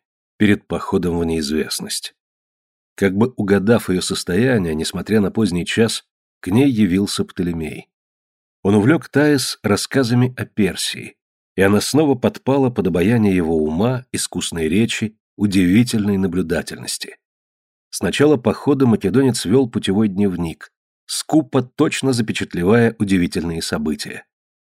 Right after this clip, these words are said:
Если критянин Неарх замечал главным образом природу морских побережий, то Птолемей оказался на высоте не только как военный,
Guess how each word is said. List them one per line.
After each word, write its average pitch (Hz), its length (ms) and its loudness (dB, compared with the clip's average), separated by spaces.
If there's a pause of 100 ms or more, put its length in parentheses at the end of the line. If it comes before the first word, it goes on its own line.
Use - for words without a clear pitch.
(220)
Если 147 280 4
критянин 139 600 4
Неарх 127 340 6
замечал 113 480 2
главным 107 420 4
образом 110 480 2
природу 98 480 2
морских 95 420 -2
побережий, 92 720 0 (460)
то 131 100 4
Птолемей 127 480 4
оказался 127 500 2
на 117 80 6
высоте 110 360 2
не 117 120 4
только 127 320 0
как 110 260 -6
военный, 98 680 2